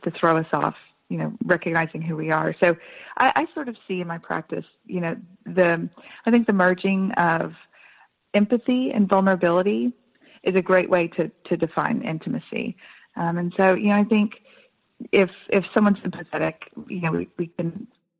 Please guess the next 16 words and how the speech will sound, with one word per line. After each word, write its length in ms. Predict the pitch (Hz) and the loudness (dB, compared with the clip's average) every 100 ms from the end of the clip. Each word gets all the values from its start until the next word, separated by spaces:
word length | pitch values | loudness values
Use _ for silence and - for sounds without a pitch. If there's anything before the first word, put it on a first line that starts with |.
| _ _ _ _ | _ _ _ _
feel 160 | 202 202 | 4 4
the 120 | 190 - | 2 -4
same 140 | 180 | -4
as 80 | 180 | -2
another 220 | 170 170 | -2 -4
person, 640 | 165 170 170 - 165 165 160 - - _ _ _ _ - | -2 -2 -2 -2 -2 -2 -6 -10 -20 _ _ _ _ -2
understand, 760 | 185 185 - 180 165 165 - - - | 2 0 0 0 0 -2 -6 -16 -10
you 100 | 170 | -8
know, 80 | 156 | -4
personal 380 | - 180 - | -4 -4 -4
distress 500 | 156 - - 160 160 - - - _ _ _ _ - | -8 -10 -6 0 0 -2 -12 -20 _ _ _ _ 0
that 220 | 175 170 | 0 4
they 100 | 175 | 4
might 220 | 165 - | 4 2
be 100 | 170 | 0
experiencing, 880 | - - 170 165 180 - 185 180 | -4 -4 -4 -2 -4 -4 -2 -2